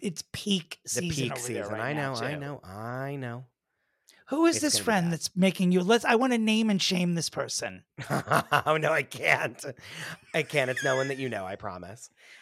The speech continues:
Speaker 2: Um,
Speaker 1: Ugh,
Speaker 2: but
Speaker 1: that's even
Speaker 2: no, it's
Speaker 1: better.
Speaker 2: fun. I'm excited to go to Italy, but the only reason I bring it up is because of, like, I just hate Airbnbs.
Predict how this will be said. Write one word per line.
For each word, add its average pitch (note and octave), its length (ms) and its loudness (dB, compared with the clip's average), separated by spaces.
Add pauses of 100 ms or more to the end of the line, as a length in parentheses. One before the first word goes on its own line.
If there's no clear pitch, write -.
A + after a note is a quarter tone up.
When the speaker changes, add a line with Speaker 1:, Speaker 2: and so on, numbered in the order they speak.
(120)
Speaker 2:
Um, C#3 340 4 (380)
Speaker 1:
Ugh, E3 280 -12
Speaker 2:
but F3+ 220 2
Speaker 1:
that's - 80 -8
even E3 200 -2
Speaker 2:
no, A#3+ 120 4
it's D#3+ 160 2
Speaker 1:
better. - 20 -6
Speaker 2:
fun. E3+ 180 4
I'm G3 200 6
excited F3 420 2
to E3 80 -4
go C3 100 2
to A2+ 80 -2
Italy, F#2 360 -6
but F2+ 360 -10
the D#3 180 0
only E3+ 280 2
reason D#3 220 0
I C3+ 60 2
bring A#2+ 200 -2
it A#2 80 -2
up G#2+ 160 -2
is G2 100 -14
because G#2+ 320 -8
of, F#2+ 100 -8
like, G2 240 -8
I B2 120 -2
just A#2+ 140 -10
hate G#2+ 140 -8
Airbnbs. D#2 680 -16